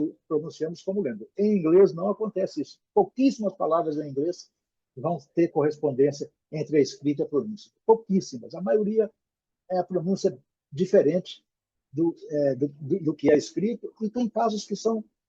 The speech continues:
praticamente incompreensíveis, é totalmente diferente. Enough. Esse é um, eu creio que seja um dos casos. Enough. Cough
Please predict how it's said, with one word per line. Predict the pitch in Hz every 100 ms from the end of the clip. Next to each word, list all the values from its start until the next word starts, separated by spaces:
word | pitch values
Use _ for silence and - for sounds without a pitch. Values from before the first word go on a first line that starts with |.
| _ _ _
praticamente | - 254 - 208 226
incompreensíveis, | 233 240 240 254 254 - 165 139 135
é | 160
totalmente | 220 - 170 196 208
diferente. | 208 - 135 117 _ _ _ _ _ _
Enough. | 185 151 143 123 - -
Esse | 214 294
é |
um, | 359 370
eu | 349
creio | 240 277
que | -
seja | 269 330
um | 320 214
dos | 202 -
casos. | - 101 -
Enough. | 190 151 143 - _ _ _ _ _ _ _ _ _
Cough | 156 123